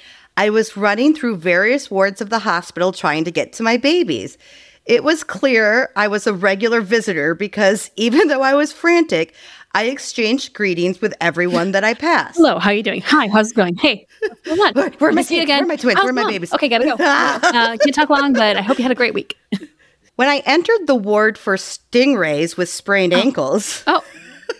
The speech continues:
Speaker 2: But they don't have ankles.
Speaker 1: Yeah, but this obviously was a ward specifically <laughs>
Speaker 2: The,
Speaker 1: for
Speaker 2: for the one
Speaker 1: stingrays.
Speaker 2: case ever in history that a stingray sprained his ankle?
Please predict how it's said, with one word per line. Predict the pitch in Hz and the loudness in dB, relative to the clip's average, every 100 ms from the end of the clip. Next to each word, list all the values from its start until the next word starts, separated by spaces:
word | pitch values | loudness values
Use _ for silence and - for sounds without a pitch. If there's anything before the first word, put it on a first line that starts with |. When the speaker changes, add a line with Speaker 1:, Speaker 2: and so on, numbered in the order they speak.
| - - _ _ _ _ 640 | -10 -12 _ _ _ _ -4
Speaker 2:
But | 320 | -2
they | 392 | 0
don't | 403 427 311 | 2 2 2
have | 320 320 269 | 2 0 0
ankles. | 220 196 - - - - - _ _ _ _ _ _ _ _ _ - | -4 -6 -10 -14 -16 -16 -20 _ _ _ _ _ _ _ _ _ -2
Speaker 1:
Yeah, | 330 294 330 | 2 2 2
but | 339 320 _ _ _ | -2 -4 _ _ _
this | 254 277 - - | -2 -2 -6 -2
obviously | 214 247 285 269 277 | 0 2 0 -2 -2
was | 254 240 254 233 - - | 0 2 0 -2 -12 -4
a | 202 | -2
ward | 220 185 254 294 254 247 - _ | 0 2 4 4 4 2 -4 _
specifically | - - - 247 - 262 - 415 494 - 370 294 339 | -20 -10 -4 -4 0 -2 0 -2 0 0 0 0 0
<laughs> | |
Speaker 2:
The, | 262 214 208 | 0 -2 -2
Speaker 1:
for | |
Speaker 2:
for | 269 | 0
the | 254 247 | 2 0
one | 226 226 254 | 0 0 0
Speaker 1:
stingrays. | 277 | -2
Speaker 2:
case | 233 226 254 277 - | 0 2 2 -2 -4
ever | 226 220 240 | -4 -4 -6
in | 254 233 | -2 0
history | 208 208 - 269 302 | 0 -2 0 2 2
that | 277 208 | 2 2
a | 190 | 0
stingray | - - 220 202 226 247 254 | -4 -4 0 0 0 0 -2
sprained | - - - 196 214 220 | -4 -6 -2 0 0 -2
his | 220 - | -4 -4
ankle? | - 202 - 320 359 | -6 -2 0 0 -2